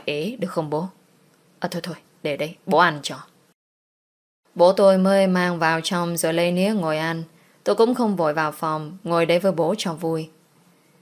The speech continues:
Thời gian sau, bà Loan vô tình nghe thấy Khang nói chuyện qua điện thoại. "Chúng ta chia tay thôi."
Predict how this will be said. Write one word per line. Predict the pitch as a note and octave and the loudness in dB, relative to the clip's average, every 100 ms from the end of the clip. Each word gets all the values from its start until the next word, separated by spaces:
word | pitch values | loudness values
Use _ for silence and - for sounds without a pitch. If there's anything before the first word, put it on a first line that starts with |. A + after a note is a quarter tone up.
| _ _ _ _ _ _ _ _ _ - | _ _ _ _ _ _ _ _ _ 0
Thời | F#3 F3+ | 2 2
gian | G#3+ G#3 | 0 0
sau, | G3 G#3 G3+ | 0 0 0
bà | F3+ E3+ | 2 2
Loan | F#3 F#3 | 2 2
vô | F#3+ | 2
tình | F#3 E3 | 0 -2
nghe | E3+ | -4
thấy | F3 F#3 | -4 -6
Khang | F#3 F3+ F3 | -4 -4 -2
nói | D#3+ F#3+ | -2 -4
chuyện | - E3 D#3 | -2 -4 -4
qua | F#3+ | -4
điện | F3 D3 | -4 -6
thoại. | F3 D#3+ D3 D3+ _ _ _ _ _ _ _ _ _ _ _ _ _ _ _ _ - | -6 -6 -6 -10 _ _ _ _ _ _ _ _ _ _ _ _ _ _ _ _ -4
"Chúng | G#3+ G3+ | 0 2
ta | G3 | 2
chia | G3 F3+ | 2 2
tay | F3+ E3+ | 2 0
thôi." | E3+ F3 E3+ | -2 -4 -4